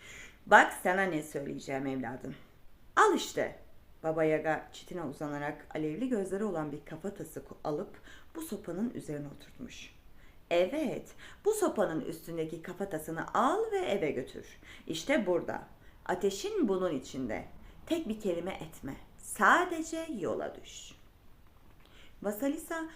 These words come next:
Yaga'ya teşekkür etmek istemiş. Ama cebindeki küçük bebek önce bir kıpırdanmaya başlayınca sadece ateşi alıp gitmesi gerektiğini anlamış. Karanlık ormandan eve doğru yola çıkmış.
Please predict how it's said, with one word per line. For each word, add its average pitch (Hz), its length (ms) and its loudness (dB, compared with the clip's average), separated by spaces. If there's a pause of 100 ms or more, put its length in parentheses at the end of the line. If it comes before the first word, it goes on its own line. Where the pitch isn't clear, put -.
(160)
Yaga'ya 262 400 0
teşekkür 170 380 -8
etmek - 320 -8
istemiş. - 540 -14 (400)
Ama 185 380 0
cebindeki 254 480 2
küçük 349 300 -6
bebek 262 260 0
önce 359 260 -8
bir 320 100 -10
kıpırdanmaya 170 640 -2
başlayınca 262 640 0 (240)
sadece 320 540 -2
ateşi 254 360 -2
alıp 185 160 -2
gitmesi 147 320 -8
gerektiğini 139 460 -6
anlamış. 87 520 -8 (680)
Karanlık 285 420 6
ormandan 180 540 2
eve 294 300 -4
doğru 311 200 -2
yola 170 300 -2
çıkmış. - 600 -14